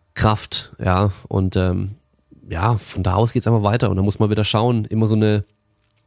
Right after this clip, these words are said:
Analyse machen, wo stehe ich gerade, was brauche ich denn und welche Werkzeuge habe ich zur Verfügung, um da am besten dann anzusetzen und zu trainieren. So wie bei Erwachsenen eigentlich auch.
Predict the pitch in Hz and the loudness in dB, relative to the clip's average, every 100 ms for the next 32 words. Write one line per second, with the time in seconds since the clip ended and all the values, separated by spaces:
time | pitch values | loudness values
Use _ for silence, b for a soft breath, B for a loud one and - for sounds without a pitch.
0 | _ - - 101 104 107 120 113 120 113 | _ -8 0 2 4 4 2 2 2 0
1 | 110 B B - 95 92 - 127 135 127 | -2 B B -2 0 0 2 0 0 0
2 | 117 117 117 113 b b b b b 98 | 2 2 2 2 b b b b b -2
3 | - - 104 120 120 120 113 117 - - | -2 0 2 2 2 2 2 2 -2 -2
4 | 107 104 101 - - - 104 104 98 98 | 0 2 0 -6 -12 -2 0 2 2 0
5 | - 101 95 - 101 - 117 120 113 - | 0 0 0 -2 -6 0 2 2 0 -2
6 | 104 98 92 95 95 98 101 90 90 98 | -4 0 0 2 0 0 0 0 0 0
7 | 95 - 95 92 95 - - 95 92 90 | 0 0 -2 -2 -2 -4 -2 0 0 -2
8 | b b b b b - 101 98 95 92 | b b b b b -2 2 2 0 0
9 | - 92 92 90 92 92 | 0 0 0 0 0 -2